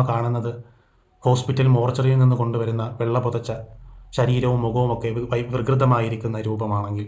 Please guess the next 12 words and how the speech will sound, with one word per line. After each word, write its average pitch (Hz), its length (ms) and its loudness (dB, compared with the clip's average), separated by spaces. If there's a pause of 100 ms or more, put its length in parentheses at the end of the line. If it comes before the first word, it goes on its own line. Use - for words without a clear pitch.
(440)
എൻ്റെ 139 200 2
പ്രിയപ്പെട്ട 120 340 -4 (100)
ചെറുപ്പക്കാരാ, - 500 -8 (460)
എന്തിനാ 147 300 2 (100)
നമ്മുടെ 113 240 -4
ഉമ്മമാരെ 113 340 -2
കൊണ്ട്, - 180 -8 (540)
ഉപ്പമാരെ 135 480 8
കൊണ്ട് 120 160 -2 (100)
തീരാ 131 260 4 (100)
കണ്ണുനീർ 123 400 2 (380)
അവരുടേതായ 131 440 4